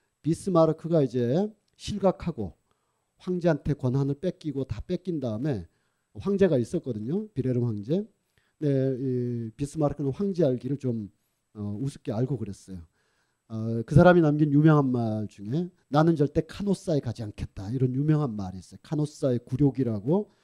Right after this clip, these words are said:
어, 천삼백십 년경에 있었던 로마, 아,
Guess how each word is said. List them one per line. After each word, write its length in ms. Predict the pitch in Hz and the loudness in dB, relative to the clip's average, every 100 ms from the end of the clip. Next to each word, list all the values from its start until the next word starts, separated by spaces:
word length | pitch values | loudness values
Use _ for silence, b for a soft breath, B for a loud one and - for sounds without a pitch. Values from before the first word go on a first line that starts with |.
| _ _ _ _ | _ _ _ _
어, 100 | 95 98 | -14 -10
천삼백십 800 | - 143 160 165 160 156 - 185 | -4 -2 -2 2 2 0 -4 0
년경에 760 | 175 175 165 117 110 120 170 | 4 6 6 2 0 -2 -2
있었던 720 | 127 - 123 - - 113 104 - _ _ _ _ _ | -4 -8 -10 -10 -10 -10 -10 -14 _ _ _ _ _
로마, 300 | 131 151 151 | 6 6 6
아, 360 | 143 120 110 | 4 0 -2